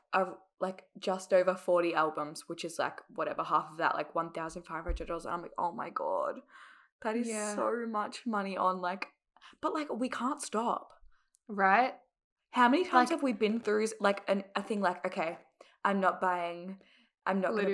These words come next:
Speaker 2: Literally.
Speaker 1: K-pop albums unless it's for my alt group," like, and then we just
Speaker 2: Mm.
Speaker 1: don't stick to it at all.
Speaker 2: Yeah. Or we'll
Speaker 1: It's
Speaker 2: just
Speaker 1: so
Speaker 2: be like,
Speaker 1: bad.
Speaker 2: "I'm only gonna buy one copy. I'm only gonna buy one."
Speaker 1: One version.
Speaker 2: And then we get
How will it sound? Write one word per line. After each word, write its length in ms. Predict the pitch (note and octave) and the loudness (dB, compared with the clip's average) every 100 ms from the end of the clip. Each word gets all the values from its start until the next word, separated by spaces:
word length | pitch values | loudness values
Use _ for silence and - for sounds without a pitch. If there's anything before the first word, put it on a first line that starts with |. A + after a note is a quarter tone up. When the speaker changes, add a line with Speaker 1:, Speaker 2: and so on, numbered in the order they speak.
| F3+ | 2
Speaker 2:
Literally. 120 | F#3+ G3+ | 0 -2
Speaker 1:
K-pop 220 | F3+ - - | -4 -6 2
albums 320 | F3+ F3 F3 | 4 4 4
unless 260 | F#3+ F3+ F3+ | 2 2 -2
it's 160 | F#3+ - | -6 -2
for 140 | G3 | -2
my 200 | F#3 F3 - | 0 -2 2
alt 260 | F3+ E3+ | 2 2
group," 260 | - F3+ F3 | -2 -4 -2
like, 200 | G3+ G3+ - | -2 -2 -4
and 140 | F#3 | -2
then 280 | F3+ F3 E3+ | -2 -4 -6
we 100 | F3 | -2
just 220 | F#3 A3 | 0 -2
Speaker 2:
Mm. 60 | G3+ | 2
Speaker 1:
don't 260 | F3 E3+ | 2 2
stick 280 | - - - | -4 -8 -10
to 140 | - E3 | -4 -2
it 160 | E3+ - | -2 4
at 180 | E3 - | 4 4
all. 400 | E3 E3+ - - _ _ _ _ _ _ | 0 -4 -6 -10 _ _ _ _ _ _
Speaker 2:
Yeah. 400 | G#3+ A3 F3+ F#3+ - _ _ - _ - | 2 6 6 4 -4 _ _ -20 _ 10
Or 320 | A#3+ A#3+ A#3 | 12 12 12
we'll 200 | A#3 B3 | 8 8
Speaker 1:
It's 80 | A#3+ | 8
Speaker 2:
just 100 | A#3+ | 6
Speaker 1:
so 20 | |
Speaker 2:
be 120 | G#3+ | 6
like, 240 | A#3+ A#3+ B3 | 8 6 4
Speaker 1:
bad. 100 | - | 6
Speaker 2:
"I'm 160 | A#3+ B3+ | 8 8
only 280 | - B3+ C#4 | 6 4 4
gonna 200 | C#4+ C#4+ | 4 6
buy 240 | C#4 C4+ C4 | 10 10 10
one 460 | A3 A3 A3 A3+ | 6 8 8 8
copy. 720 | A3+ A3 G#3+ A3 G3 F#3 G#3+ A#3 _ - | 0 0 0 2 2 2 -2 -10 _ -2
I'm 180 | A#3 A3 | 0 2
only 220 | A#3+ C4+ C#4+ | 2 4 2
gonna 180 | D4 C#4+ | 2 4
buy 200 | C#4 C4+ | 4 4
one." 460 | A#3+ A#3+ C4 B3 | 4 10 12 12
Speaker 1:
One 20 | G3+ | 10
version. 600 | G3+ G3 G#3 - G3+ F#3+ | 6 6 6 0 -4 6
Speaker 2:
And 160 | B3+ B3 | 8 8
then 180 | A#3+ A#3 | 6 8
we 180 | B3 A#3+ | 6 8
get 260 | C4+ - | 8 8